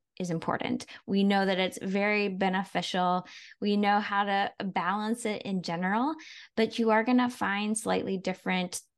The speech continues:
fiber balances for different diets. So I, I think all of those things are important to consider when you are thinking about fiber, thinking about your pet,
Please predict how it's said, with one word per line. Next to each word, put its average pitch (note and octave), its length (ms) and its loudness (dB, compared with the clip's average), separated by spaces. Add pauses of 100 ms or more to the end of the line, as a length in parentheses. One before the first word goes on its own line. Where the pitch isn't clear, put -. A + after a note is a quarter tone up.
(260)
fiber F3+ 300 2
balances F3+ 680 0
for G3+ 160 -2
different G3 500 -4
diets. F3+ 640 -2
So G3 480 2 (500)
I, F#3+ 220 -10
I A3 60 -4
think B3 220 4
all G#3+ 280 4
of A3 180 0
those F#3+ 340 -2
things F#3 320 -4
are E3+ 180 0
important F#3 540 0
to F3 80 -2
consider F#3 800 0 (280)
when G3 640 2
you G3 280 2
are G#3+ 480 4 (160)
thinking A#3+ 340 0
about A#3+ 420 -2
fiber, A#3+ 720 0 (100)
thinking G#3+ 320 2
about G#3 260 2
your G#3+ 80 0
pet, G3 360 4